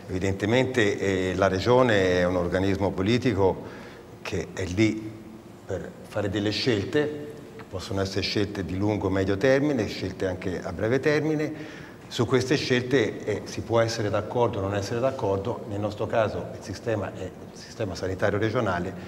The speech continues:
noi siamo dei funzionari del sistema sanitario regionale, pertanto ci dobbiamo allineare. E quando la Regione fa una delibera, una legge,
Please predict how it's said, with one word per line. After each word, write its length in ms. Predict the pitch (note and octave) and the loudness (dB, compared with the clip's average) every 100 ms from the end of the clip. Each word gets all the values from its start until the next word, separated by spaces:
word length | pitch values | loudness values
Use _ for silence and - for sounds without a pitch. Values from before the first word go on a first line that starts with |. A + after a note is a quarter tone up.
| - - | -12 -8
noi 100 | G2+ | -2
siamo 240 | G#2+ G2 | 0 0
dei 100 | G2+ | -2
funzionari 540 | - G2 - G2+ G2 | -4 -4 0 2 2
del 120 | F2+ E2+ | 0 -4
sistema 340 | F2+ G#2+ G2 | -4 -2 -2
sanitario 400 | F#2+ F#2+ G#2+ G#2+ | -2 0 0 0
regionale, 320 | A2 B2+ F2+ | 0 -2 -2
pertanto 500 | F#2 G#2+ G2 F#2+ G2 F#2 - | -4 -6 -6 -6 -8 -12 -14
ci 100 | - - | -16 -6
dobbiamo 380 | G#2 F#2 E2+ | -4 -2 -2
allineare. 500 | F2 E2+ D#2+ - - | -4 -4 -8 -10 -12
E 80 | - | -12
quando 380 | - C3 F#2+ E2+ - - - | -2 0 0 -4 -8 -14 -4
la 120 | A2 | -2
Regione 360 | A#2+ A2+ F#2+ E2+ | 0 2 0 0
fa 180 | F2+ | -2
una 240 | G2 A#2 A#2 | 0 2 2
delibera, 600 | C#3+ A2+ G2 G#2+ A#2+ B2+ - - - - - | 2 0 0 0 0 -2 -10 -12 -14 -12 -4
una 220 | A#2 C#3 | 2 2
legge, 400 | G#2+ E2 - | 2 -2 -6